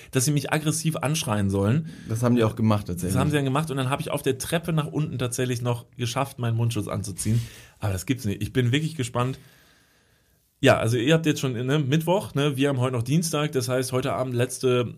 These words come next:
Speaker 1: Vincent Weiss Show. Äh, ich bin mal sehr gespannt, wie es heute klappt. Ich bin guter Dinge, dass ich heute den Mundschutz anziehen werde und vielleicht nicht den Job verlieren werde.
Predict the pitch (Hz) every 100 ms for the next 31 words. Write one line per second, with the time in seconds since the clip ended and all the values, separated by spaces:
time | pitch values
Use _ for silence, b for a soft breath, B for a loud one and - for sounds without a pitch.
0 | - 107 123 120 113 110 131 - 110 110
1 | - 101 110 117 120 113 110 107 113 113
2 | 104 101 98 95 98 - - - 131 139
3 | - - 160 220 196 147 156 180 180 139
4 | 127 123 135 127 120 120 113 120 117 113
5 | 101 104 113 113 110 110 110 107 113 113
6 | 104 98 87 90 92 85 76